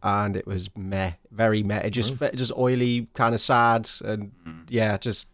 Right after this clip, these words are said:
Speaker 1: I'd rather have the regular Mars bar, to be honest. Doesn't need to be, mm, deep fried. Deep fried pickles done. I can get down with that. That's
Speaker 2: Ooh,
Speaker 1: good.
Speaker 2: those sound nice.
Speaker 1: Oh, oh, very good. Uh, Ben, did you cast a vote there?
Speaker 2: Uh, I'm going Mars bar.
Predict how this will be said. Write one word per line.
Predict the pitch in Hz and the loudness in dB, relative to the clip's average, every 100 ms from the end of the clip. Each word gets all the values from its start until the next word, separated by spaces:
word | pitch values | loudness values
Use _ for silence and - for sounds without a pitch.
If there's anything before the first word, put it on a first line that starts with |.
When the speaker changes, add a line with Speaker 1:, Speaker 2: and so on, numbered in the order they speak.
| 104 | -8
Speaker 1:
I'd | 110 | -4
rather | 113 107 | -2 -2
have | 101 107 92 - | 0 -2 -2 -6
the | 104 | -2
regular | 107 107 110 | -2 -2 -2
Mars | 127 127 | -2 -2
bar, | 107 101 | 0 -2
to | - | -2
be | |
honest. | 107 123 - - - - _ _ | 0 0 -2 -14 -20 -20 _ _
Doesn't | 104 90 95 | -4 -4 -4
need | 90 - | -8 -10
to | |
be, | 90 90 - - - 92 | -6 -6 -8 -18 -16 -12
mm, | 90 90 _ _ | -10 -12 _ _
deep | - 90 | -10 -10
fried. | - 101 85 80 - | -6 -4 -4 -4 0
Deep | 156 | 2
fried | 151 120 | 4 4
pickles | 143 139 101 | 4 2 0
done. | 98 87 | 0 -2
I | 95 117 | -2 -2
can | 117 110 | -2 -2
get | 104 | -2
down | 101 104 | 0 0
with | 90 | 0
that. | 92 92 | -2 -2
That's | 104 | -2
Speaker 2:
Ooh, | 160 95 | -2 -4
Speaker 1:
good. | 78 | -8
Speaker 2:
those | 92 135 | -6 -4
sound | - 80 | -6 -8
nice. | 78 80 95 | -12 -14 -14
Speaker 1:
Oh, | 107 - _ _ _ | -16 -18 _ _ _
oh, | 101 95 101 | -16 -16 -14
very | 101 101 | -14 -16
good. | - - - - - - | -20 -20 -20 -20 -12 -2
Uh, | 110 | 2
Ben, | 101 117 | 4 4
did | 107 | 4
you | 113 | 2
cast | 131 143 127 - | 0 0 0 0
a | |
vote | 123 139 156 | 2 0 0
there? | 175 202 208 | 0 0 0
Speaker 2:
Uh, | 98 107 | 2 2
I'm | 113 | 2
going | 120 110 | 0 0
Mars | 101 98 92 | 0 -4 -4
bar. | 95 92 | -6 -8